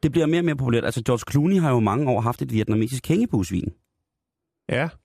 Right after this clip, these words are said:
Speaker 1: Som han behandler som en hund. Og det synes jeg jo er til at tage med.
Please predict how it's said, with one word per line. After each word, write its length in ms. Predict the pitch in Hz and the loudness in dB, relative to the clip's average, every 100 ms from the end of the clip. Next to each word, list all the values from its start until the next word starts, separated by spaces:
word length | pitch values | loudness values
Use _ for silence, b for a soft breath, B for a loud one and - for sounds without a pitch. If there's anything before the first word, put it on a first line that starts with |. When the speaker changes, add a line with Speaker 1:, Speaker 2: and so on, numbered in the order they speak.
| - | -2
Speaker 1:
Som 160 | 123 | 2
han 120 | 113 | 2
behandler 280 | 113 113 - | 2 2 0
som 180 | 123 120 | 0 0
en 60 | 107 | 2
hund. 180 | 107 - - _ _ _ _ _ _ _ _ _ _ _ _ _ | 0 -2 -12 _ _ _ _ _ _ _ _ _ _ _ _ _
Og 120 | - 139 | -4 -2
det 100 | 160 | 0
synes 180 | 202 | 0
jeg 80 | 156 | 0
jo 200 | 104 95 | 0 0
er 120 | 85 90 | -2 -4
til 160 | - | -4
at 80 | 107 | -2
tage 160 | 110 95 | 0 0
med. 180 | 92 | -2